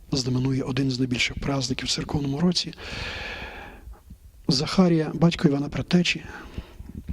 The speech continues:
первосвященник, зустрічає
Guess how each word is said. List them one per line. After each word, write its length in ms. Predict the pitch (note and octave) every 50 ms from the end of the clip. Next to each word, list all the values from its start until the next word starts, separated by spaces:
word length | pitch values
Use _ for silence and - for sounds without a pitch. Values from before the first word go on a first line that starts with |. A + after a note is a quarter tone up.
| - - - - - - -
первосвященник, 880 | - E3+ D3 C3+ - - - - - - F3+ F3 F3 E3 D#3+ D#3 - - - - - - - - - - - - - - - - - - - - - - - - - - - - - - -
зустрічає 800 | D3 B2+ B2+ B2 - - C#3 - - D#3 D3 C#3+ C#3 C3+ C3